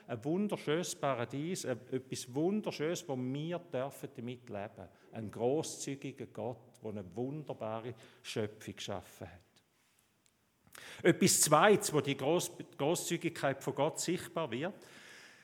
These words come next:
ich sage dem die Erlösung. In der Erlösung,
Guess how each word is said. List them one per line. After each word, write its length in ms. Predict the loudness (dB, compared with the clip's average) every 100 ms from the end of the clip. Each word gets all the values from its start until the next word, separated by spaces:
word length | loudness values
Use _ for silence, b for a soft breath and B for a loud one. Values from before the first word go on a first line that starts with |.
| B B -4
ich 120 | 4
sage 280 | 6 6 4
dem 240 | 2 2
die 60 | 0
Erlösung. 720 | 0 2 2 2 0 -4 -6 -14 -20 -20 _ _ _ -2
In 160 | 0
der 140 | 2 4
Erlösung, 760 | 4 6 4 4 2 -2 -4